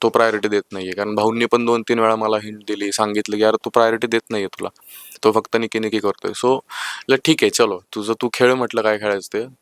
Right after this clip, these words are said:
कारण की मला असं होतं की मी असं नाहीये ना,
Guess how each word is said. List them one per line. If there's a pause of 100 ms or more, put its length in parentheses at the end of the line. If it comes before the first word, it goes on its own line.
(240)
कारण
की (680)
मला
असं
होतं
की
मी
असं
नाहीये
ना,